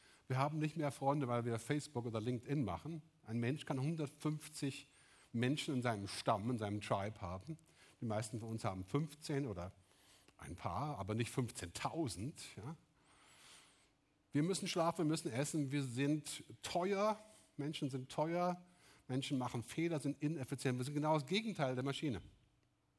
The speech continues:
In Amerika sagt man immer, "Machines are cheap and fast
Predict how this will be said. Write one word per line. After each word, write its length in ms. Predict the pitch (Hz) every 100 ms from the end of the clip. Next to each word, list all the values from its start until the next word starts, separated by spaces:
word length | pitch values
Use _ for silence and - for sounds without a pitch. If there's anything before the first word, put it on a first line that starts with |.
| _ _ _ _ _ _ _ _ - -
In 80 | 113
Amerika 340 | 113 151 165
sagt 240 | 147 143 -
man 140 | 139
immer, 320 | 143 143 143 - - - -
"Machines 580 | - 110 - 185 202 180
are 160 | 107 107
cheap 340 | - 175 180 - -
and 140 | 113 95
fast 560 | - 165 202 - -